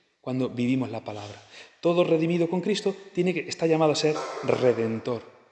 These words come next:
como la Virgen fue, como la Virgen participó en la redención. ¿Y qué hizo la Virgen para participar en la redención?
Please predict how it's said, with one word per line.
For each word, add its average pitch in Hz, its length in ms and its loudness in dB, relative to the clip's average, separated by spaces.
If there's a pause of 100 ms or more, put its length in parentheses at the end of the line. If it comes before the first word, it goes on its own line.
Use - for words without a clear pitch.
(460)
como 139 220 -2
la 131 100 0
Virgen 156 320 0
fue, 107 300 -10 (880)
como 139 200 0
la 135 80 4
Virgen 170 260 2
participó - 440 -4
en 143 80 0
la 123 80 0
redención. 113 420 -4 (220)
¿Y 165 120 -2
qué 214 140 2
hizo 214 360 6
la 135 100 0
Virgen 139 440 0 (140)
para 135 220 0
participar 139 640 -4
en 135 100 -4
la 131 80 -2
redención? 139 460 0